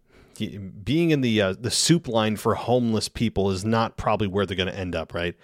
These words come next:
Like, they're not gonna need food stamps. Uh, let's just put it that way. They're gonna be doing just fine. Even if they didn't wrestle again, they never stepped in foot,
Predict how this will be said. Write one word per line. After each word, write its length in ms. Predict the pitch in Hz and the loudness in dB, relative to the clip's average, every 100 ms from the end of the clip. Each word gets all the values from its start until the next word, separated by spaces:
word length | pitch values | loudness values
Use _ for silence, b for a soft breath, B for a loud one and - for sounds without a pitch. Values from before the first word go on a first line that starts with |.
| b b b b | b b b b
Like, 140 | 95 | -8
they're 100 | 123 | -4
not 160 | 120 120 | -2 0
gonna 160 | 123 110 | 0 0
need 200 | 104 95 | 0 -2
food 240 | 101 85 | -8 -8
stamps. 380 | - 78 - - _ _ _ - | -8 -8 -10 -16 _ _ _ -8
Uh, 60 | |
let's 220 | 104 107 | -4 -4
just 140 | 101 98 | -4 -4
put 140 | 107 | -4
it 60 | 87 | -2
that 160 | 87 | -6
way. 80 | 73 | -4
They're 120 | 87 | -2
gonna 140 | 107 113 | 0 0
be 80 | 104 | -2
doing 340 | 87 110 98 | -2 -2 -2
just 220 | 92 104 | -2 -4
fine. 320 | - 101 98 95 B B | -2 0 0 -4 B B
Even 180 | 131 | 0
if 80 | 160 | 2
they 120 | 147 | 2
didn't 280 | 135 135 131 | 2 2 2
wrestle 300 | 120 123 135 | -2 -2 -2
again, 240 | 107 139 117 | 0 2 2
they 80 | |
never 180 | 104 135 | 2 2
stepped 280 | 131 151 135 | 0 0 -2
in 100 | 131 | -4
foot, 280 | - - | -2 0